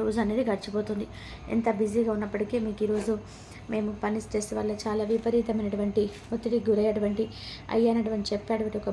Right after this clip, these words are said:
భావన అనేది మీలో ఏర్పడుతుందన్నమాట. ఎంత పనున్నా కానీ ఆ పని అనేది టైంకి చక్కగా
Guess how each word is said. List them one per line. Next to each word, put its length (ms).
భావన 280
అనేది 220
మీలో 180
ఏర్పడుతుందన్నమాట. 720
ఎంత 180
పనున్నా 320
కానీ 200
ఆ 120
పని 160
అనేది 220
టైంకి 360
చక్కగా 360